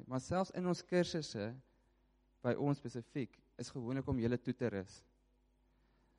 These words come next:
Dit gaan nie net altyd dat jy moet beter voel nie, dit gaan sodat jy toegerus kan word, sodat jy God se resepte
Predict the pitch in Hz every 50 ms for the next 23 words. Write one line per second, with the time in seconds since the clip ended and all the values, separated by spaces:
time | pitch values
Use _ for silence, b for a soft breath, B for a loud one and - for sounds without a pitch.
0 | _ _ 131 - 165 165 190 190 185 175 - 120 156 160 - 165 151 - - -
1 | 131 127 - - - - _ _ 107 113 117 127 143 151 147 143 120 113 110 110
2 | - 123 117 - - - 104 98 98 98 104 117 139 143 139 - - _ _ -
3 | 120 - - 143 131 - 143 135 139 127 123 123 123 123 127 123 127 - - -
4 | _ _ _ - 185 - - 143 117 110 104 - - - 110 101 95 98 92 87
5 | 98 107 - _ b b b b b b b - - 180 185 180 185 180 143 135
6 | 120 117 113 - 139 131 127 - 135 135 135 - - 175 170 - - - 87 98